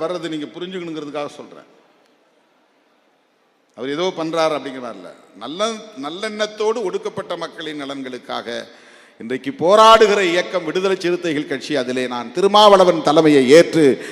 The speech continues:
செயல்பட விரும்புகிறேன் என்று அவர் முன்வந்தார்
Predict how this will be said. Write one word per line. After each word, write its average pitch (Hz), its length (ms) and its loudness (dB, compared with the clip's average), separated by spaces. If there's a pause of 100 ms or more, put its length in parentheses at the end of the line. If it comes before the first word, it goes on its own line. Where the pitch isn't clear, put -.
(160)
செயல்பட 196 540 8
விரும்புகிறேன் 190 760 10
என்று 147 600 4
அவர் 135 280 2 (560)
முன்வந்தார் 196 840 8